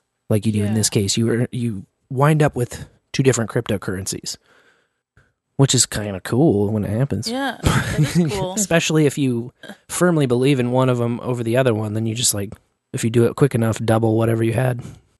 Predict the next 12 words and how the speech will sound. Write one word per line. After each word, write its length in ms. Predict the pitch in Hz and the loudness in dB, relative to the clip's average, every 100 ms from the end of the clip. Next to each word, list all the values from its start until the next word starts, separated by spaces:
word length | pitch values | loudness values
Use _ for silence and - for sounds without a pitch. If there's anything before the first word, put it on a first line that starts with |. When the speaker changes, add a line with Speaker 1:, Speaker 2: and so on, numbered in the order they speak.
| _ | _
Speaker 2:
Yeah, 400 | 226 247 220 175 | -2 2 2 -2
yeah, 200 | 202 214 | 0 0
especially 400 | 185 - 240 240 | 0 -6 -8 -8
if 80 | 202 | -10
it's 280 | - - - _ _ _ | -12 -14 -14 _ _ _
going, 420 | - 240 220 208 - | 0 2 2 -4 -12
you 100 | 226 | -10
know, 140 | 202 185 _ _ - | -10 -10 _ _ 0
buy 200 | 202 208 | 2 2
low, 240 | 208 202 | 0 -4
sell 240 | 202 208 196 | -2 -4 -2
high 380 | 208 202 202 | 0 2 0